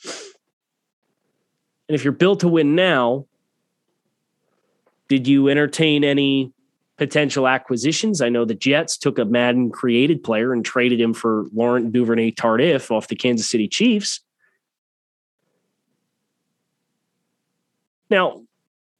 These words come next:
Duvernay-Tardif had a no trade clause. So perhaps that was the motivation, uh, for the Jets getting a deal done, and, and perhaps there was no interest in coming to Miami. I have no idea.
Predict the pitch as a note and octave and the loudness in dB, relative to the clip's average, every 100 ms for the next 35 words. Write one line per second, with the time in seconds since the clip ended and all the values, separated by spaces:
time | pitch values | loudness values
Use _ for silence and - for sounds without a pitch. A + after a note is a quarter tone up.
0 | _ D#3+ D#3 C#3+ C3 C3+ A#2+ A#2+ B2 A#2 | _ 2 4 2 0 2 2 2 0 0
1 | G#2+ G2+ - _ C3 A#2+ - G#3+ A#3+ A2 | 0 -4 -8 _ -2 0 2 0 0 -4
2 | E2+ G2 - - _ _ _ _ _ - | -6 -8 -14 -18 _ _ _ _ _ -6
3 | A#2+ C#3 B2+ C#3 B2+ - C3+ C#3 A#2 C3 | 0 0 2 0 0 0 0 0 0 0
4 | B2+ A#2+ A#2+ A2+ - - _ - C3+ C#3 | 2 0 -2 -4 -8 -12 _ -6 0 4
5 | C3+ C3 A#2 D3 F#3 - A#2+ A2 A#2+ _ | 4 4 2 2 2 0 0 -2 -4 _
6 | _ _ _ _ _ - F#2+ F2+ G#2 - | _ _ _ _ _ -18 -12 -12 -10 -2
7 | B2+ A#2+ A#2 - _ _ _ _ - A#2+ | 0 2 0 -4 _ _ _ _ -6 -4
8 | - C3+ - C#3 A#2+ A2+ G2 A2+ G#2+ G#2 | 0 0 2 0 0 -2 0 0 0 0
9 | G#2+ E3 A#2 G#2+ G#2 G2 A2 A2+ A#2+ - | 0 0 0 -2 -4 -6 -4 -2 -2 -2
10 | A#2+ A2+ G#2 A2 A#2+ A#2+ A#2+ - A2 A#2+ | -2 -2 -2 0 0 -2 -6 -6 -4 -2
11 | A#2 A#2 A2+ F#2 G2+ A2 B2 A#2+ A2+ F#3+ | 0 2 0 -2 -2 2 2 2 2 0
12 | G3 | -4